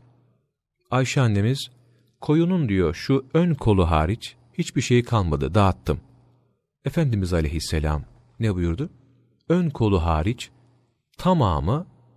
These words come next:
bize sevap olarak kalmıştır desene," diyor. Üç ay yemek yemediği de oluyordu.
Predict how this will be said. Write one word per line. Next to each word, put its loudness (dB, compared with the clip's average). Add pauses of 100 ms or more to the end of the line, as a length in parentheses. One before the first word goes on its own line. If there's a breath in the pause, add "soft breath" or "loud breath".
(380)
bize 0
sevap -2
olarak 2
kalmıştır -4
desene," -2 (640)
diyor. -8 (1800)
Üç -2
ay 2
yemek 2
yemediği 2
de 2
oluyordu. 0